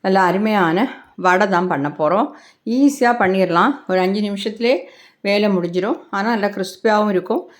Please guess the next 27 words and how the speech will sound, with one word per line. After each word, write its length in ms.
நல்லா 240
டேஸ்டாவும் 520
இருக்கும். 240
கொஞ்சம் 240
வித்தியாசமா 500
பண்ணலாமே. 460
இப்ப 200
அருமையான 500
அந்த 200
பலாக்காய் 540
வடை 160
எப்படிங்கிறது 480
பார்க்கலாம். 440
இப்ப 220
வந்து 220
பலாக்காயோட 680
சீசன், 360
நிறைய 320
பலாக்காய் 480
கிடைக்குது. 400
அதனால 380
கட்டாயம் 420
நீங்க 160
இதை 200
ட்ரை 180
பண்ணி 240
பாருங்க. 320